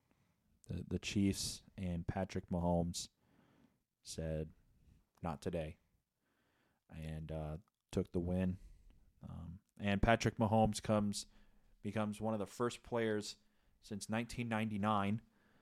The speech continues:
See if you can name the player to win the regular season M V P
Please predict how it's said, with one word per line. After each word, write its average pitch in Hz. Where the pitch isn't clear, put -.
See -
if 110
you 113
can 107
name 107
the 110
player 117
to 131
win 117
the 107
regular 113
season 117
M 113
V 117
P 117